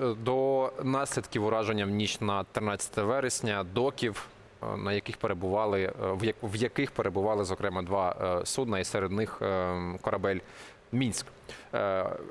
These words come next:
сьогодні, станом на сьогодні, вже майже два місяці минуло з, е, того дня, з цієї ночі. Які наслідки цього удару і чи дійсно корабель «Мінськ» пішов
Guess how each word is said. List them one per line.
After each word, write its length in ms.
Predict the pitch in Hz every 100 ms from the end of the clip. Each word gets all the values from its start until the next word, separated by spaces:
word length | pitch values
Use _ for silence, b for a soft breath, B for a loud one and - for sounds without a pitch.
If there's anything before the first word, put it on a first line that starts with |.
| - - - - - -
сьогодні, 460 | - 143 147 98 95
станом 400 | - 127 120 120
на 140 | 127
сьогодні, 380 | - 113 156 131
вже 160 | 107
майже 240 | 110 110 107
два 200 | 107 120
місяці 440 | 123 - 98 -
минуло 480 | 101 98 101 90 - 113
з, 180 | 95 98
е, 260 | 95 90 87 - 98 -
того 240 | - 101 95
дня, 280 | 117 139 151 B B B
з 80 | -
цієї 280 | 101 92
ночі. 540 | 104 139 - 123 104 90
Які 280 | 107 110 147
наслідки 460 | 127 127 - - 95
цього 260 | 107 95
удару 400 | 95 101 151 143
і 80 | 107
чи 180 | - 107
дійсно 520 | 107 160 - 127 107
корабель 420 | - 104 98 101
«Мінськ» 420 | 104 123 147 -
пішов 500 | - 104 - 113 120